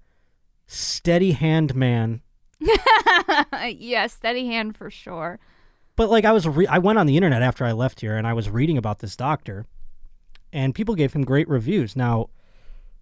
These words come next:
Speaker 1: they were from a couple of years ago, but it was like,
Speaker 2: <laughs>
Speaker 1: I don't know.
Speaker 2: Pre-pandemic.
Speaker 1: There, uh, you know, I was reading all about this doctor, and it's like, he's very accomplished, but it's like, why doesn't he have a secretary?
Speaker 2: covid, baby.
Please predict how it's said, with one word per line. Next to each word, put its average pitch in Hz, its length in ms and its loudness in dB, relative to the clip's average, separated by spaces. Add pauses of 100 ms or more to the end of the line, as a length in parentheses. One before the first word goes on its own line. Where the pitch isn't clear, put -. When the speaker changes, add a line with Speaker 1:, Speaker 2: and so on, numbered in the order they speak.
(260)
Speaker 1:
they 143 80 -2
were 127 120 0
from 123 180 -4
a 104 40 -10
couple 110 200 -8
of 101 60 -12
years 147 240 -2
ago, 110 220 -6
but 131 160 -2
it 127 100 -2
was 127 180 -6
like, 127 280 -2
Speaker 2:
<laughs> - 1700 -14
Speaker 1:
I 180 80 4
don't 175 100 4
know. 147 120 4
Speaker 2:
Pre-pandemic. 170 220 2
Speaker 1:
There, - 180 -10
uh, 180 40 -4
you 190 140 -2
know, 175 120 4
I 165 40 6
was 147 140 2
reading 180 220 4
all 160 120 6
about 143 220 2
this 120 160 -6
doctor, 131 360 -4
and 131 80 0
it's - 160 -8
like, 120 160 -6
he's 127 160 -6
very 190 280 2
accomplished, 127 760 -4 (520)
but 202 100 0
it's 196 140 0
like, 175 160 2
why 185 200 4
doesn't 247 220 0
he 190 60 4
have 156 160 4
a 110 60 -2
secretary? - 800 -6 (1400)
Speaker 2:
covid, 240 520 -12
baby. 220 520 -12